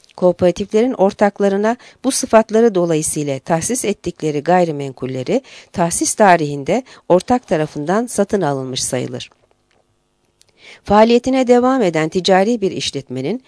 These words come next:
kısmen veya tamamen satılmasından veya ticari işletmeye dahil amortismana tabi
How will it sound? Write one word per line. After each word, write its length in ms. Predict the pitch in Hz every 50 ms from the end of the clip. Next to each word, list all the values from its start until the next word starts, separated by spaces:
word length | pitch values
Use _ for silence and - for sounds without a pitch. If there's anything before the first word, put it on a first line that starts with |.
| _ _ _
kısmen 460 | - - 277 - 247 240 240 233 220
veya 260 | 208 196 208 202 202 202
tamamen 540 | - 202 180 196 208 226 233 220 196 180
satılmasından 920 | 170 - - 165 - 165 156 156 147 135 - - 131 123 117 127 147 214 - _ _ _ - - - _ -
veya 240 | 165 170 175 175 180
ticari 480 | - 175 156 165 165 165 170 196 240
işletmeye 560 | 254 - - 226 220 - - 214 214 214 185
dahil 300 | 196 196 190 202 208 202 - -
amortismana 720 | 175 180 180 180 175 - 185 180 - 190 180 175 180 185
tabi 500 | - - 170 165 156 156 160 165 165